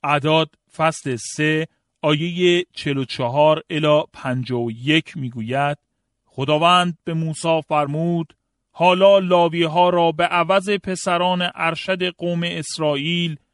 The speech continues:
و حیوانات ایشان را به جای نخستزاده‌های حیوانات بنی اسرائیل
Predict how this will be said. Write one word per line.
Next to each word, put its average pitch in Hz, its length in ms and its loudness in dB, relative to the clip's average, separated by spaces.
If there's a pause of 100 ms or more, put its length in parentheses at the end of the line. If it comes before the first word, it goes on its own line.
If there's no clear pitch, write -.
(160)
و 165 120 2
حیوانات 170 720 0
ایشان 170 540 -6
را 127 320 0 (280)
به 160 200 0
جای 185 500 0
نخستزاده‌های 170 1500 0
حیوانات 160 880 -2
بنی 170 540 -4
اسرائیل 139 760 -4